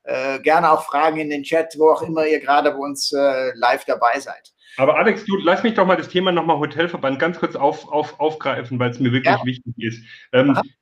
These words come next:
Speaker 2: ich, ich habe gerade im Rahmen der Krise viele Telefonate geführt mit, mit Vermietern, mit anderen Hotelketten und so weiter.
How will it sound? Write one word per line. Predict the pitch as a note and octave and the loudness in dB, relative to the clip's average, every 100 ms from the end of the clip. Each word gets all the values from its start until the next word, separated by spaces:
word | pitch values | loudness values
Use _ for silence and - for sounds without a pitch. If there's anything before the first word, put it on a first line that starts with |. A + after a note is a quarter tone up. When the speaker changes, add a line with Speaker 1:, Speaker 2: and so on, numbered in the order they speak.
| _ | _
Speaker 2:
ich, | - B2 D#3 | -10 -8 -10
ich | B2 | -4
habe | E3+ - | -4 -2
gerade | E3 G#3 | 0 2
im | G3+ | 0
Rahmen | E3 D#3+ F3+ | 0 -2 0
der | E3 | -2
Krise | D#3 - E3+ D#3 | -2 -6 -4 -4
viele | - F3+ F#3 | -2 -2 -2
Telefonate | F3+ D#3+ D#3 C#3 C3 C#3 D3 | -2 -6 -6 -4 -2 -2 -4
geführt | C3+ A#2+ B2 C3+ B2+ | -10 -6 -2 -2 0
mit, | C3 B2 | -2 -2
mit | B2 B2 | -4 -4
Vermietern, | - D3+ A#2 A#2+ A#2 A#2 A#2+ A#2+ | -4 -2 0 0 0 -2 0 0
mit | B2+ B2 | 0 -2
anderen | C3 C#3+ B2+ | -2 -2 -2
Hotelketten | C3 B2+ G#2+ A2+ - A2+ - A2+ | -4 -4 -4 -4 -2 -4 -2 -4
und | A#2+ B2 | -2 -4
so | A#2+ | -4
weiter. | F#2 G#2+ A#2 B2+ B2+ | -4 -2 2 2 0